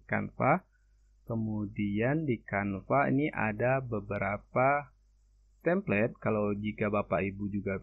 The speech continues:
ingin menggunakan, bisa menggunakan template worksheet. Nah, worksheet. Nah, worksheet ini untuk kerjaan-kerjaan untuk pembelajaran, banyak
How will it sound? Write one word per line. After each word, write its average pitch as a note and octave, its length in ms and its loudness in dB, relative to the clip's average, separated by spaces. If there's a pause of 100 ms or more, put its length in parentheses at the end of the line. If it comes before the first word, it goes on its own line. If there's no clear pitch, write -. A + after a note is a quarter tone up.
(140)
ingin G#2 320 -2
menggunakan, G#2 560 -2
bisa G#2+ 320 -2
menggunakan G#2 720 -2
template G#2+ 480 0 (560)
worksheet. - 1800 -2 (880)
Nah, G2+ 400 -4
worksheet. - 560 -4 (2250)
Nah, G#2+ 160 -2
worksheet G2+ 320 -4
ini A#2 320 0
untuk B2 480 0 (480)
kerjaan-kerjaan A2 1300 0 (160)
untuk A#2 560 -4
pembelajaran, G#2+ 1120 2 (480)
banyak F#2 240 -2